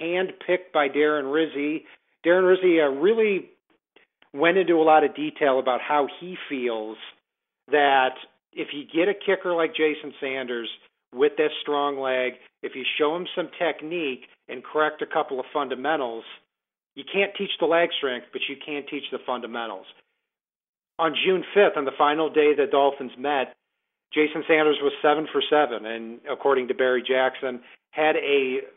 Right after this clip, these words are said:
long field goal of fifty-six yards, too. So it's definitely showing the potential. We'll see a little bit more out of Greg Joseph, too, as, uh,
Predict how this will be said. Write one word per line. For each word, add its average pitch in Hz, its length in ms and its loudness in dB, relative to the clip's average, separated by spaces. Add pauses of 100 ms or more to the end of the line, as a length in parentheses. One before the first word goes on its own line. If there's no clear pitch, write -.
(320)
long 151 440 2
field 151 180 2
goal 139 160 2
of 120 120 -4
fifty-six 135 520 -4
yards, 120 420 -2
too. 131 220 -4
So 123 100 -2
it's 123 120 -6
definitely 143 400 -2 (100)
showing 127 280 -4
the 123 80 -8
potential. 120 600 -10 (260)
We'll 151 220 2
see 175 60 2
a 165 60 4
little 160 240 2
bit 156 160 -8
more 143 200 2
out 135 80 2
of 127 80 -2
Greg 131 280 0
Joseph, 123 460 -4 (1000)
too, 160 380 6
as, 135 340 4 (280)
uh, 135 160 -2